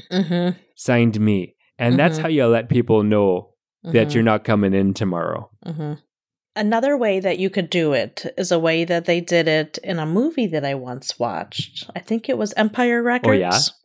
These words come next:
Speaker 1: Oh my God. Fabulous movie. So he was quitting the movie store and he was like, "Fuck you, fuck you, fuck you. I'm out. Who's coming with me?"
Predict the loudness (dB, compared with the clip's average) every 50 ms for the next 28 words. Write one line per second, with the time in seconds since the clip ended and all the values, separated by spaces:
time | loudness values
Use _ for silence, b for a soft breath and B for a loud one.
0 | _ _ _ -20 -20 -20 -20 -20 -20 -20 -20 -20 -20 -20 -20 _ _ _ _ _
1 | -8 -6 -6 -4 -4 -6 -4 -4 -6 -8 -6 -8 -8 -8 -8 -10 -12 -14 -12 -4
2 | 0 2 2 2 2 0 -2 -4 -2 0 2 2 2 0 0 0 2 2 2 0
3 | 0 0 -2 -2 -2 -2 0 0 0 2 2 2 2 2 2 0 0 -2 -4 -4
4 | -8 B B B B B B B B B B -8 -8 -8 -6 -6 -6 -6 -6 -6
5 | -8 -8 -8 -6 -6 -6 -6 -8 -10 -14 -18 _ _ _ 0 2 2 2 0 -6
6 | _ _ -10 -6 -2 0 0 2 2 0 0 0 0 -2 -2 -4 -8 _ _ _
7 | 0 2 2 2 0 -4 -8 _ -10 -4 -2 0 2 2 2 2 0 0 0 0
8 | -2 -4 -6 -10 -20 _ -2 0 0 0 0 -2 -6 _ -12 -8 -4 0 0 2
9 | 2 2 2 0 0 -2 -4 -6 -10 _ _ _ _ _ -2 0 0 0 0 0
10 | 0 0 0 0 0 0 -2 -6 -10 _ b b b b b b -20 -20 -12 -6
11 | -2 0 2 2 0 -2 -4 -4 -2 0 2 2 2 2 2 0 0 0 2 2
12 | 2 2 2 -2 -8 -8 -6 -6 -4 -6 -8 -10 -14 -16